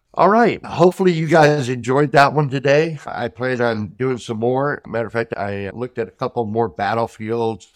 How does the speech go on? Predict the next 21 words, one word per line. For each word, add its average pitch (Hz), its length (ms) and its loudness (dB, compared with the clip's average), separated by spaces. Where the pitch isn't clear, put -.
for 135 260 -2
the 131 120 -2
Civil 135 340 -2
War 131 440 0
throughout 113 640 -2
a 107 80 -8
number 113 300 -2
of 104 80 -6
different 107 320 -6
areas 107 500 -6
throughout 98 320 -6
the 92 60 -16
country 107 440 -10
here. 107 240 -8
And 113 540 -4
I 101 160 -6
figured 123 320 -2
I'm 113 100 0
gonna 107 420 -2
go 120 160 0
ahead 113 360 -2